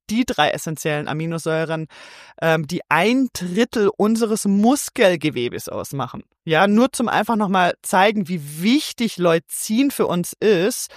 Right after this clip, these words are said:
für den Muskelaufbau, weil es ist einfach zu ein Drittel in unserem Muskelgewebe enthalten. Und Leucin ist einfach für uns Frauen besonders wichtig für den Erhalt, für den Aufbau von Muskelgewebe. Und,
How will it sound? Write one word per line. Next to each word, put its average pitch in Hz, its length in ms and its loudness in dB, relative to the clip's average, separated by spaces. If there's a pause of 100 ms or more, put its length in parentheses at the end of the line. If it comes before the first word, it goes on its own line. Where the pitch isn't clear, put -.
(240)
für - 360 0
den 214 160 2
Muskelaufbau, 127 840 -4
weil 185 300 4
es 247 140 -4
ist - 200 -8
einfach 185 320 0
zu - 240 -8
ein 196 220 2
Drittel 190 240 -4
in 170 100 -4
unserem 170 240 -4
Muskelgewebe 151 800 -4 (360)
enthalten. 151 500 -2
Und 143 140 -6
Leucin 208 520 2 (320)
ist 214 180 0
einfach 196 240 0
für 175 240 0
uns 220 300 0
Frauen 170 400 2
besonders 175 500 -2
wichtig 160 380 -6
für - 180 0
den 196 160 2
Erhalt, 160 480 2
für - 240 -2
den 175 160 -2
Aufbau 139 480 0 (260)
von 160 380 0 (120)
Muskelgewebe. 151 1200 0
Und, 139 320 -6